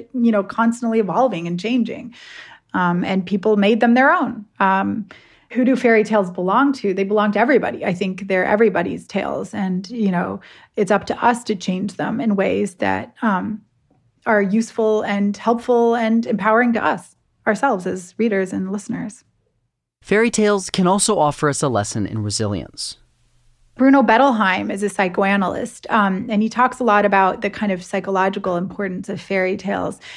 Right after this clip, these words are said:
Speaker 1: And he tells us that, um, he actually used, he was, um,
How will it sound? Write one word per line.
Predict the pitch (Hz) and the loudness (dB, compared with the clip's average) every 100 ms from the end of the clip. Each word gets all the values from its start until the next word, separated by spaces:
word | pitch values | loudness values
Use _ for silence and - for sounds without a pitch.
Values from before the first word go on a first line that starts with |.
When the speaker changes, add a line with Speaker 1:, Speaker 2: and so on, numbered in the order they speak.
| - - | -20 -4
Speaker 1:
And | 226 | 2
he | 233 240 | 4 4
tells | 240 330 359 339 | 2 2 4 2
us | 294 | 0
that, | - 220 208 - _ _ _ _ _ - | 2 4 2 -2 _ _ _ _ _ 0
um, | 233 214 | 2 2
he | 233 269 | 2 0
actually | 277 - 339 | 0 0 2
used, | 233 208 220 226 208 - - _ | 4 4 4 4 -2 -18 -20 _
he | - 233 | 0 2
was, | 220 220 214 - | 4 4 2 0
um, | 202 202 196 196 208 | 0 2 0 -4 -8